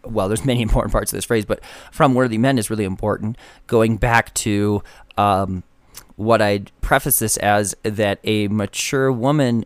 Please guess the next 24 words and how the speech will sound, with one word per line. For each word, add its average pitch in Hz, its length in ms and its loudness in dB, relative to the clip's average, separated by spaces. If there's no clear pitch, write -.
needs 123 460 0
to 117 340 -2
have 107 280 0
discernment 117 840 -2
in 117 160 0
what 110 160 2
it 104 100 0
approves. - 760 -6
They 117 180 0
have 123 120 4
a 110 60 -2
clear 139 500 -4
biblical 131 640 -2
vision 120 680 -2
of 110 120 0
mature 113 500 0
masculinity. 110 1000 -4
And 123 180 2
a 120 60 2
woman 143 400 2
is 123 140 -2
going 120 200 -2
to - 80 -10
delight 117 760 -2